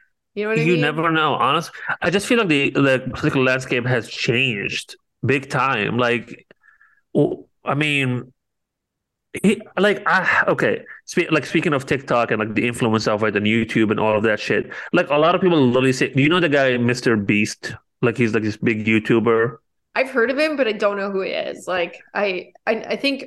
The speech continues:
Speaker 1: uh, all I know about him is that he donates money to people, right?
Speaker 2: Yeah, yeah, yeah. And you should, I mean, you should see some of his stuff. I don't like, I'm not really a big fan or anything. I'm just, you know, but a lot, like, the only reason I bring it up is, like,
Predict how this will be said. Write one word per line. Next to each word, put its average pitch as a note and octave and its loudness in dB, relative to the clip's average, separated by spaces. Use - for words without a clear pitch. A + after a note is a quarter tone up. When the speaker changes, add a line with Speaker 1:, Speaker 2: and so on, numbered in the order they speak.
Speaker 1:
uh, G#3 -2
all A3+ 4
I A3+ 0
know G#3+ -2
about G3+ 0
him G3 -6
is F#3+ -8
that F#3 -8
he F#3 -6
donates F3+ -6
money E3 -8
to E3 -10
people, D#3+ -12
right? E3+ -6
Speaker 2:
Yeah, C#3+ 2
yeah, C3 2
yeah. G#2 2
And C#3 0
you D#3+ -2
should, - -2
I D3+ -4
mean, D3+ 0
you C#3 0
should C3 -2
see C#3+ 0
some C3 2
of A#2 2
his A2+ 0
stuff. A2 0
I G#2+ 0
don't G#2+ 0
like, G#2 -2
I'm F#2 -4
not G2 -2
really F#2+ 0
a - -2
big F#2+ -4
fan G#2+ 0
or G2 0
anything. G#2+ -2
I'm G#2+ -2
just, G#2+ 0
you A2+ 0
know, G#2 -4
but A2+ 0
a C3 0
lot, C#3 0
like, B2 0
the C3+ 2
only E3+ 0
reason C3 4
I A#2+ 2
bring A#2 0
it A#2 2
up A2+ 2
is, A#2 2
like, A2+ 0